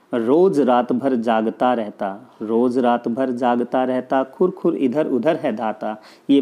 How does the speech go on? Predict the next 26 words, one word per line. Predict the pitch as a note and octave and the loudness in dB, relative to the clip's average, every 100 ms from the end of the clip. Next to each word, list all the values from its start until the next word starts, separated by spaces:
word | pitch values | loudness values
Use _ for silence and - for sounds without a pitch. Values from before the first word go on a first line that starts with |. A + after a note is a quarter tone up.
| C#3 | 2
पूरी | G#3 G3 D3+ G#2+ | 2 4 4 2
रात | A2+ D#3+ E3 | 2 2 0
जागता | A#2+ G#2+ G#2 G#2+ | 0 -2 -2 -4
रहता | G#2 G2 G#2+ | -4 -4 -4
है, | G#2+ | -4
खुर | - C#3 | 0 0
खुर | - A#2 | 2 -2
करके | A#2+ - A2+ | -2 0 0
इधर | A2 A2+ | 0 -2
उधर, | A2+ G#2+ | 0 -2
कभी | - G#2 G#2+ | -2 -2 -2
इधर | E3+ | -2
भागता | D#3+ B2+ G#2 G2 | -2 -2 -4 -6
है, | |
कभी | G2+ G#2+ | -4 -2
उधर | A#2+ E3+ | -2 0
भागता | B2 G2 G2 | 0 -2 -8
है, | G2 | -6
कभी | G#2 A2 | -6 -4
इधर, | A2+ D#3 | -2 -2
कभी | - G2 F#2+ | -2 -6 -6
उधर, | G2 | -8
कभी | - G#2+ B2 | -6 -2 0
इधर, | C#3+ D3 | -2 -4
कभी | A#2 G#2+ | -4 -4
उधर। | A2+ G#2 | -6 -6